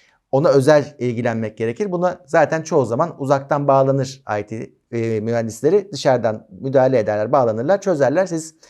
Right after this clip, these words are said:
e, zaten çoğu zaman da onlar yazılım sorunu oluyor biliyorsunuz. Onları halleder, çıkar gider, siz adamı görmezsiniz bile.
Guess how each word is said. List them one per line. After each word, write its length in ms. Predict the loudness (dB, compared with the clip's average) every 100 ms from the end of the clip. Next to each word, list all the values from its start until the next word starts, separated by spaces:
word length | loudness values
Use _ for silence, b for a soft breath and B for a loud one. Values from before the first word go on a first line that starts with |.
| b b -2
e, 160 | 0 -2 -4
zaten 360 | -2 0 0
çoğu 200 | 0 2
zaman 260 | 2 0 0
da 60 |
onlar 220 | -2 -2 -2
yazılım 340 | -2 -2 -6
sorunu 300 | -6 -8 -6
oluyor 220 | -6 -4
biliyorsunuz. 480 | -2 -4 -4 -10 -12 b b b
Onları 240 | -2 -2
halleder, 360 | -2 -4 -4 -6
çıkar 220 | 0 0
gider, 240 | 2 -2 -4
siz 140 | -4
adamı 240 | -4 -2
görmezsiniz 600 | 4 4 2 -4 -8 -12
bile. 120 | -16